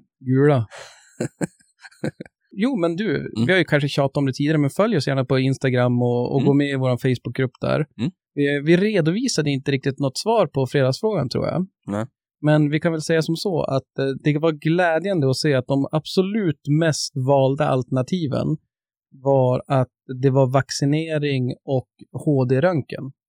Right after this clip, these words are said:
Speaker 2: Mm.
Speaker 1: Så att, och det är ju faktiskt, det är ju värmande att se att det är de anledningarna som de flesta be-,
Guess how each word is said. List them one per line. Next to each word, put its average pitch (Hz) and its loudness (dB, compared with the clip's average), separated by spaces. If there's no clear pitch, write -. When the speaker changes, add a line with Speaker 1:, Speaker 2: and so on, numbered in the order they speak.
Speaker 2:
Mm. 113 -6
Speaker 1:
Så - -2
att, 135 -4
och 160 0
det 170 4
är 185 4
ju 143 0
faktiskt, 135 -2
det 156 0
är 160 2
ju 135 -2
värmande 135 2
att 120 0
se 131 0
att 120 0
det 135 2
är 131 4
de 151 4
anledningarna 117 0
som 123 0
de 123 0
flesta 131 -2
be-, 117 -2